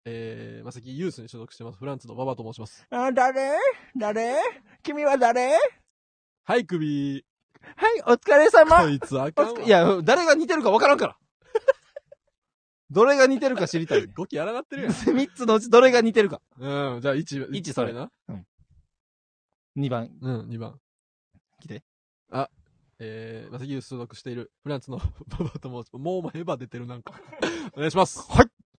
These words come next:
Speaker 2: はい。はい。はい。お疲れ。はい。はい。うん。はい。うん。汗かいてきちゃった。うん。はい。汗かいてきちゃった。見える？見えたらごめん。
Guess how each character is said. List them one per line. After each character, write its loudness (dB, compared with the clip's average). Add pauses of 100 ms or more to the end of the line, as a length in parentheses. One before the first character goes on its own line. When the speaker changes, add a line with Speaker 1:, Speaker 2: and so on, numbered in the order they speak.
Speaker 2:
は 6
い。 -2 (560)
は 8
い。 2 (440)
は 6
い。 2 (640)
お 6
疲 2
れ。 4 (360)
は 6
い。 4 (540)
は 4
い。 -2 (600)
う 0
ん。 4 (380)
は 2
い。 0 (520)
う 4
ん。 2 (340)
汗 10
か 8
い 8
て -2
き -16
ち -14
ゃ -8
っ -14
た。 -10 (460)
う -2
ん。 0 (540)
は 6
い。 2 (640)
汗 0
か 4
い 2
て -2
き -10
ち -4
ゃ 4
っ 0
た。 -6 (420)
見 4
え 8
る？ 6 (580)
見 2
え 6
た 2
ら 6
ご 2
め 0
ん。 -8